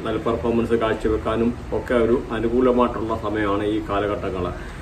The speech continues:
അതേമാതിരി കൃഷിയുമായിട്ട് ബന്ധപ്പെട്ടിരിക്കുന്നവർക്ക്, ഏ, അങ്ങനെയുള്ള ആൾക്കാർക്ക്, അല്ലെ കന്നുകാലി വളർത്തുന്നവർക്ക്, അങ്ങനെയുള്ളവർക്കും പൊതുവെ ഒരു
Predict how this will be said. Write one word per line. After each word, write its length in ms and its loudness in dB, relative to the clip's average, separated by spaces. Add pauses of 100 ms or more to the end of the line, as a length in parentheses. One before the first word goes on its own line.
(340)
അതേമാതിരി 560 6
കൃഷിയുമായിട്ട് 640 6
ബന്ധപ്പെട്ടിരിക്കുന്നവർക്ക്, 1400 0
ഏ, 200 6
അങ്ങനെയുള്ള 720 6
ആൾക്കാർക്ക്, 480 2
അല്ലെ 300 4
കന്നുകാലി 420 2
വളർത്തുന്നവർക്ക്, 800 0
അങ്ങനെയുള്ളവർക്കും 1040 2
പൊതുവെ 340 4
ഒരു 280 6